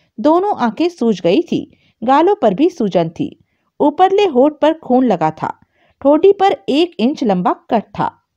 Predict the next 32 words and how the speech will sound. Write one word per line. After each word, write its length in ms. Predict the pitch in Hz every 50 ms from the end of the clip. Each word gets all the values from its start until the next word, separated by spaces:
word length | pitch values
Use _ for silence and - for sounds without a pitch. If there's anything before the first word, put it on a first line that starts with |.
| _ _ _ _ _ _
उससे 300 | - 302 202 - - 415 415 415
बहा 200 | 262 254 302 311
खून 460 | 311 - - 233 196 220 277 359 - _ _ _ _ _ -
गले 280 | 175 185 - 359 403
और 240 | - - 285 320 339
कमीज 400 | 330 - 240 226 254 294 311 311
के 140 | - 330 320
सामने 420 | 320 - 254 214 220 233 277 311
वाले 280 | 262 233 190 202 254 285
भाग 260 | 285 220 190 185 180
पर 240 | - - 262 349 339 -
जमा 180 | 214 185 175
हुआ 300 | 170 170 180 160 147 147
था। 300 | 147 - - - - - _ _ _ _ _ _ _ _
सामने 440 | _ - 285 262 294 320 339 381 403
से 160 | 392 - 415
सायरन 460 | 392 - - 247 226 233 262 302 320
गुजाती 480 | 269 240 220 190 214 202 202 - 190 190
एक 340 | - - 240 285 302 302 _
पुलिस 280 | - 214 226 247 240 -
कार 260 | - 208 269 339 - -
आ 140 | 214 208 190
रही 240 | 175 170 175 175
थी। 340 | 175 - - - - - _ _ _ _ _ _ _ _ _ _
वो 120 | 247 330 403
उनकी 340 | - - 294 294 294 349 330
बगल 320 | 277 233 226 214 254 262
से 160 | 254 - 320
तेजी 400 | 320 320 _ 302 302 311 302 339
से 160 | 339 - 320
गुजर 280 | 226 214 185 190 175 165
गई। 280 | 156 - 71 - -